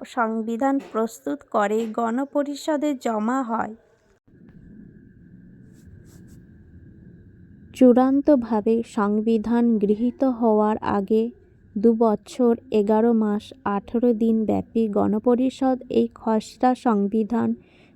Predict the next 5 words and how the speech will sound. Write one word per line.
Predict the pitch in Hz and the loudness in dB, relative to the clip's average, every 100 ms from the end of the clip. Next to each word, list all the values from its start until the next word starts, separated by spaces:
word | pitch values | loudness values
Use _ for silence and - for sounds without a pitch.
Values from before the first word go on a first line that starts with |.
| - | -4
আলোচনার | - 214 240 - 262 269 262 | 2 4 4 2 0 2 0
জন্য | 220 208 190 190 190 190 196 - _ _ - | 2 2 2 2 0 -2 -8 -16 _ _ -6
একশো | - 240 - 285 | -2 -2 -2 -4
ছষট্টি | 269 240 220 - 254 - 269 | -2 -2 -2 -2 -6 0 0
বার | 233 240 | 4 2